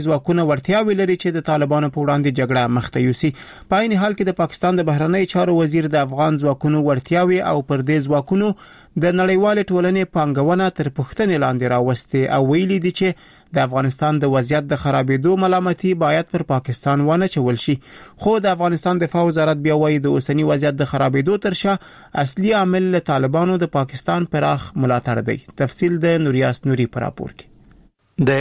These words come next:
Speaker 2: امریکا دفاع وزارت د افغانستان روان وضعیت د اندېښنې وړ بولي او وایي دغه وضعیت پر سم لوري نه ځي. د دې وزارت ویان جان کربي پرون دوشنبه په واشنګټن کې وویل چې امریکا اوسني وضعیت ته اندېښنه لري، خو افغان امنیتي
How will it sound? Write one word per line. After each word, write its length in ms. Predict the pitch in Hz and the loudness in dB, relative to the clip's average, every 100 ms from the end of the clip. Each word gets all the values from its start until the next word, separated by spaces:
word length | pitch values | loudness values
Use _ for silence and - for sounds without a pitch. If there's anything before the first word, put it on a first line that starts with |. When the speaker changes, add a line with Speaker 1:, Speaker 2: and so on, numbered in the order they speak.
| 151 | 0
Speaker 2:
امریکا 320 | 147 139 156 | 0 -2 -2
دفاع 260 | 139 139 143 135 | -4 -2 0 0
وزارت 300 | 117 120 117 | 0 -2 -2
د 80 | 117 | -2
افغانستان 400 | 123 113 127 113 | -4 -4 -2 0
روان 280 | 117 131 135 | 0 0 0
وضعیت 360 | 127 110 131 | 0 -2 -2
د 100 | 120 123 | -2 -2
اندېښنې 440 | 123 - 139 120 113 | -2 -2 -2 0 0
وړ 160 | 135 135 | 0 0
بولي 180 | 139 135 | 0 2
او 60 | |
وایي 200 | 131 127 127 | 0 0 -2
دغه 160 | 123 117 | -2 -2
وضعیت 260 | 110 101 113 - | -2 -2 -4 -4
پر 60 | - - | -6 -2
سم 180 | 139 123 | 0 0
لوري 240 | 110 107 107 | 0 0 0
نه 100 | 107 | 0
ځي. 240 | 104 120 147 151 - - - - - | 0 0 0 -2 -10 -18 -16 -16 -6
د 100 | 135 | -2
دې 80 | 139 135 | 0 0
وزارت 280 | 127 123 127 | 0 -2 -2
ویان 320 | 120 120 117 110 | -2 0 -2 0
جان 240 | 120 110 107 - | -2 -2 -4 -2
کربي 260 | 131 131 135 | -2 -2 -2
پرون 260 | 135 131 127 | -2 0 0
دوشنبه 360 | 123 131 120 113 | -2 -2 -2 0
په 80 | 117 | 0
واشنګټن 500 | 113 - 110 117 110 | 0 -2 -2 -2 0
کې 60 | 117 | 0
وویل 440 | 110 117 120 113 | 2 2 0 -2
چې 80 | 135 117 - - - 147 | -4 -6 -10 -16 -6 -2
امریکا 300 | 135 - 151 160 - 143 | -2 -2 -4 -4 -2 -2
اوسني 320 | - 135 131 113 | 0 0 0 -2
وضعیت 340 | 101 117 - | -2 -4 -2
ته 100 | 120 | -2
اندېښنه 500 | 110 113 98 - 127 | 0 0 -2 -2 0
لري، 160 | 127 123 | 0 -2
خو 120 | 123 117 | -2 -2
افغان 340 | 110 127 - 143 | -2 -2 -2 -2
امنیتي 440 | 123 120 - 135 | 0 0 -2 -4